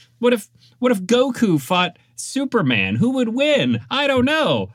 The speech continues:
I bet A I could show us that. Another thing it's gonna bring, bring to life,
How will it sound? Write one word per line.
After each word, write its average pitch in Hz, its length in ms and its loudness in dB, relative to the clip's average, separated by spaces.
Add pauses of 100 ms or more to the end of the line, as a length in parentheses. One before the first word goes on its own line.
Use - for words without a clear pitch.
(100)
I 202 80 -2
bet 233 180 0
A 226 160 -2
I 226 160 0
could 226 160 -2
show 220 300 -2
us 196 160 -2
that. 214 420 -2 (640)
Another 262 320 2
thing 208 180 0
it's 151 120 -2
gonna 147 160 2
bring, 135 280 -2
bring 139 320 -2
to 117 60 0
life, 123 280 -2